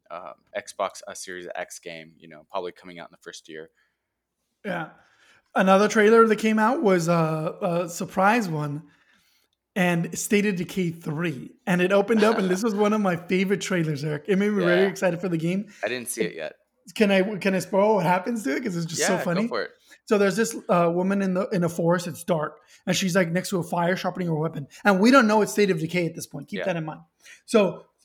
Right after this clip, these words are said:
Speaker 2: it looks like some kind of wolf is looking at her from over the hill. So the graphics are great 'cause it's a C G I trailer. There's no gameplay. So she gets up and she lets out this scream, like, "Rah," you know, to scare it off. And she sounds like, like, "Whoa, scary."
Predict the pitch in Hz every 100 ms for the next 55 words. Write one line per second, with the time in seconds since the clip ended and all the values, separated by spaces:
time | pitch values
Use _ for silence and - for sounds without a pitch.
0 | - 220 220 233 240 214 - 202 214 208
1 | 165 156 175 185 180 180 160 175 180 185
2 | 170 165 165 165 185 202 202 175 160 131
3 | 185 175 165 - _ _ 214 175 165 196
4 | 226 254 226 175 196 190 190 165 185 220
5 | 165 175 160 151 156 151 160 160 151 160
6 | 196 240 _ - - - 233 - 214 208
7 | 214 233 233 208 196 190 190 202 185 165
8 | - - 196 190 180 175 160 151 - 208
9 | 208 254 247 220 202 202 190 175 165 -
10 | 185 180 160 165 254 - _ - 185 214
11 | - 214 202 175 190 160 147 156 165 147
12 | - 196 175